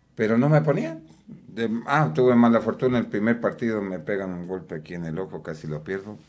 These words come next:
Gracias a Dios no lo perdí, pero tuve como un mes <laughs> fuera. Y ahí me fue, me costó, me costó. Después, este, fuimos un desastre, lo cortaron y ahí debutó Lojito Mesa. Pero Lojito le daba más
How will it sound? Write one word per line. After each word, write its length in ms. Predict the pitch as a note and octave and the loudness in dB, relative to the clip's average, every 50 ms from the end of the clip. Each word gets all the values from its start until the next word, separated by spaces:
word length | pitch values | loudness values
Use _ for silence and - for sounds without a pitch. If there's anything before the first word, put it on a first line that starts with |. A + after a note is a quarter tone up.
| _ _ _ - - | _ _ _ -16 -12
Gracias 300 | D#2+ D#2+ D#2 D#2 E2+ D#2 | -10 -10 -8 -4 -4 -2
a 40 | D#2+ | -2
Dios 120 | E2+ E2 | -2 -4
no 120 | E2+ E2+ D#2+ | -4 -4 -4
lo 120 | D#2 D#2 | -6 -6
perdí, 300 | D#2 D#2+ D#2+ E2 A2 A#2+ | -6 -6 -8 -6 -6 -8
pero 360 | A#2+ - F2 E2 D#2+ D#2 D2+ D2+ - - | -8 -8 -8 -8 -8 -8 -10 -10 -12 -10
tuve 280 | - G2 F#2 F2+ F2 | -6 -4 -4 -2 -4
como 240 | D#2 F2+ D#2+ E2+ F2 | -4 -4 -6 -6 -4
un 120 | F2+ F2+ F2+ | -4 -4 -4
mes 160 | F#2+ F#2+ - | -4 -6 -6
<laughs> 60 | - | -4
fuera. 340 | - G#2+ A2 - D3 - - - - _ - - - - - _ _ _ - | -2 -2 0 0 -2 -6 -6 -14 -20 _ -20 -20 -20 -20 -20 _ _ _ -10
Y 60 | - E2+ | -6 -2
ahí 180 | F#2 A2 A#2 | 0 2 2
me 120 | A#2 A2 G#2 | 2 2 0
fue, 140 | A#2 C3 B2+ | -2 -2 -2
me 200 | G#2+ G2+ G2+ F2 | -2 -2 -2 -2
costó, 360 | - G#2+ - - D3+ E3 E3+ | -2 -2 2 4 4 6 6
me 120 | E3 C#3+ A2 | 6 4 4
costó. 420 | A#2 A2+ - - D3+ E3 E3+ E3 | 2 2 2 4 4 6 6 6
Después, 460 | D3 B2 - - C3 B2+ A#2+ A#2 - G#2 | 4 2 0 4 4 4 4 4 0 -2
este, 340 | G2+ G2 - - G2+ F2+ | -2 -2 -4 -6 -8 -8
fuimos 280 | D#2 - - G2+ G2 G2+ | -6 -6 -6 -4 -4 -2
un 60 | F#2+ F2+ | -2 -2
desastre, 680 | F#2 E2 - - A2+ A#2+ A#2+ A#2+ - A#2+ A#2+ B2+ B2+ | -2 -2 0 0 0 0 0 -4 -6 -6 -6 -6 -6
lo 160 | G#2+ F#2+ F2 | -8 -12 -10
cortaron 600 | D#2+ F2+ D#2+ D#2 - A2 A2 A#2 C3 C#3+ D#3 D3+ - F#2 | -10 -10 -10 -6 -2 0 2 2 2 0 -4 -8 -12 -12
y 120 | F2 F2+ | -8 -4
ahí 180 | F2+ G2 G2+ G2 | -2 -2 -2 0
debutó 420 | F#2+ F#2+ F2+ F2+ F2 D#2 G#2 G2 | -2 -2 -4 -4 -8 -8 -8 -6
Lojito 360 | F#2 F2+ - - D#2 - G#2 | -6 -8 -8 -8 -10 -10 -8
Mesa. 300 | A#2 C3+ C#3 - - - _ _ _ _ _ _ _ _ _ _ - - - - - _ _ _ _ _ _ - - - _ _ _ | -8 -8 -8 -10 -12 -18 _ _ _ _ _ _ _ _ _ _ -20 -20 -20 -20 -20 _ _ _ _ _ _ -20 -20 -20 _ _ _
Pero 140 | - G2+ G2 A2 | -6 -2 0 0
Lojito 320 | A2 - C3+ A#2+ C#3 C3 | 2 2 0 2 2 4
le 160 | B2 A#2 A2 | 4 4 6
daba 300 | A2+ A#2+ B2 A#2+ A#2 A2+ | 6 6 6 6 6 4
más 380 | A2+ A#2 A#2+ A#2 A#2 - - | 4 4 2 2 0 -2 -10